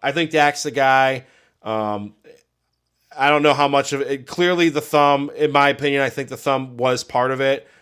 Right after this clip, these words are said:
I'm not gonna get, have that be the carte blanche excuse for everything that happened,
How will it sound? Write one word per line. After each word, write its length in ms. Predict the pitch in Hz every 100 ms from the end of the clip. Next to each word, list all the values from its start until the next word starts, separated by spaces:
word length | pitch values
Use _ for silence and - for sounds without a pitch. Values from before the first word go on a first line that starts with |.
| _ -
I'm 160 | 139
not 180 | 147 139
gonna 220 | 151 135
get, 360 | 120 113 135 110
have 240 | 143 131
that 160 | 139 135
be 160 | 139 127
the 80 |
carte 340 | - - 127 113
blanche 460 | 123 120 123 117
excuse 500 | 120 120 - 135 127
for 220 | - 113 -
everything 420 | 127 131 131 139 139
that 160 | 131
happened, 480 | 123 127 139 139